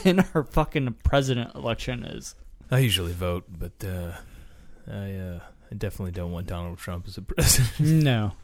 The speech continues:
Speaker 1: no, not at all. It's just, either way, I mean, I think, I think we're gonna be a lot more fucked either way than we ever have been.
Speaker 2: Well, either way?
Speaker 1: Either
Speaker 2: With
Speaker 1: way.
Speaker 2: Clinton or, or Trump, it doesn't really
Speaker 1: I
Speaker 2: matter.
Speaker 1: just, I have no respect for,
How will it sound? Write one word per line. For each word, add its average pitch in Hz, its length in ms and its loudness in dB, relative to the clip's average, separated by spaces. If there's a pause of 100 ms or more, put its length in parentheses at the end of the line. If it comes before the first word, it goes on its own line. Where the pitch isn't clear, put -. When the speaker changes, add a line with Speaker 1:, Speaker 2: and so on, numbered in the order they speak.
Speaker 1:
no, 123 240 2
not 123 300 2
at 104 160 -2
all. 104 400 -2
It's 147 240 -6
just, 123 300 -4
either 170 240 4
way, 120 420 0
I 143 100 0
mean, 127 240 -2
I 143 180 -2
think, 123 340 -2 (1400)
I 143 60 -2
think 175 200 8
we're 170 120 4
gonna 170 200 6
be 156 100 6
a 143 80 4
lot 131 240 2
more 151 200 2
fucked - 680 -2 (260)
either 135 260 6
way 127 220 6 (560)
than 117 240 -2
we 120 160 2
ever 117 180 2
have 107 180 0
been. 90 200 -10 (1500)
Speaker 2:
Well, - 140 -4
either 120 280 4
way? 120 260 2 (340)
Speaker 1:
Either 120 160 -2
Speaker 2:
With 110 100 2
Speaker 1:
way. 104 60 -2
Speaker 2:
Clinton 101 320 0
or, 104 400 -2
or 104 160 -4
Trump, 107 340 -4
it 101 60 -4
doesn't 98 220 -4
really 98 160 -2
Speaker 1:
I - 20 2
Speaker 2:
matter. 151 160 2
Speaker 1:
just, 101 180 -2
I 139 100 0
have 143 200 2
no 123 100 -2
respect 117 480 -6
for, 110 240 -16